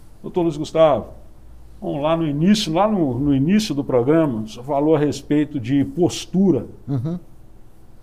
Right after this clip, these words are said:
Speaker 1: e os cuidados que se deve ter. Eu imagino que nesse período que nós estamos vivendo, um período pandêmico, é, nós estamos mais parados em casa,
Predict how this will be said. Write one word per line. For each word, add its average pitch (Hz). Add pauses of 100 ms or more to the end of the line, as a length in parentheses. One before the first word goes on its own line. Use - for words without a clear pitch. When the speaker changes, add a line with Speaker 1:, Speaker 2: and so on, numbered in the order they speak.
(200)
Speaker 1:
e 131
os 135
cuidados 170
que -
se -
deve 123
ter. 98 (440)
Eu 147
imagino 180
que 208
nesse 185
período 147
que -
nós 135
estamos 117
vivendo, 120
um 104
período 117
pandêmico, 120 (600)
é, 110
nós 135 (440)
estamos 175
mais 151
parados 147
em 151
casa, 147